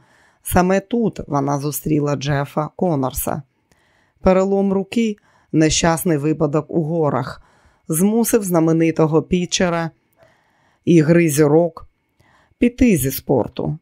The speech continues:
Тепер Джеф вів спортивні репортажі у прямому ефірі та щоденну колонку для синдикату Washington Tribune.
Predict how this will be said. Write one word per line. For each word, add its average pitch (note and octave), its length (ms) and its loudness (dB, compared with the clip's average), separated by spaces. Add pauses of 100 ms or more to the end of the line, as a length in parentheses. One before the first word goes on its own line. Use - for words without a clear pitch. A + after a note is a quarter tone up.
(280)
Тепер G3 360 2
Джеф D#3 480 0 (100)
вів F#3+ 220 -4
спортивні F3 680 0
репортажі D3+ 680 0
у D3+ 140 -4
прямому D3 600 0
ефірі E3+ 600 -2 (320)
та G#3 120 0
щоденну F#3 580 2
колонку D#3 560 0
для D3 180 -2
синдикату D3 720 -2
Washington C#3+ 680 -2
Tribune. D3 460 -2